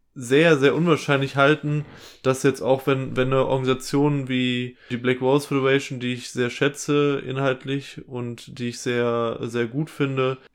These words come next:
jetzt einfach das komplett affirmiert und für sich annimmt. Das mag sein, dass, dass das ein Teil vom Black Anarchism ist und dass man das auch hätte als Kritik dann anbringen müssen. Da haben wir dann natürlich auch eine, eine Leerstelle.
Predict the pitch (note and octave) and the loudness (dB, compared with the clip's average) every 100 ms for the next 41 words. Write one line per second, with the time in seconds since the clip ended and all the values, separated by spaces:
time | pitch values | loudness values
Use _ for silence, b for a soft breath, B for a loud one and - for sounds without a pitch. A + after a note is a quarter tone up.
0 | _ C3+ B2+ A#2+ B2+ - C3+ B2 b b | _ -2 0 0 -2 2 2 2 b b
1 | - C#3 - D3+ C#3+ D3+ D3 C#3+ D3 C3+ | -2 0 0 -2 2 2 2 0 0 0
2 | C#3+ F3 E3+ - - C3 - B2+ B2+ G#2+ | 2 2 0 -6 -8 -8 -4 -4 -4 -4
3 | B2+ D#3+ E3 D3 B2+ C3 C#3 - B2+ F3 | -4 -2 -2 -2 -2 0 0 2 0 0
4 | F3 D3 C#3+ C3+ C3 C#3 C#3 B2+ C#3 F#3 | 0 0 0 -4 -2 -4 -4 0 0 0
5 | - G3 G3 F#3 F#3 F#3 F#3+ G3 G3+ F#3 | -2 -4 -4 -4 -6 -4 -4 -4 -4 -6
6 | F#3+ G3+ C#3+ C#3 C#3+ C3 C3+ C3 C#3+ C#3+ | -6 -6 -6 -6 -4 -4 -4 -4 -4 -2
7 | A#2+ A#2+ C3+ - D3 B2+ A2+ D3+ F3 F3+ | -2 -2 -6 -6 -6 -6 -6 -6 -6 -6
8 | F#3 F#3 G3 G3+ - B B B B - | -6 -8 -8 -10 -12 B B B B 2
9 | B2 B2 - C3+ C3 C3 B2+ C#3 B2+ B2 | 2 2 -2 -2 -2 -2 -4 -6 -2 -2
10 | B2+ C3 B2+ B2 A#2+ B2 A#2+ C3 D#3+ - | -2 -4 -2 -2 -2 -2 0 0 0 -4
11 | F3 F#3 F#3+ | -4 -4 -4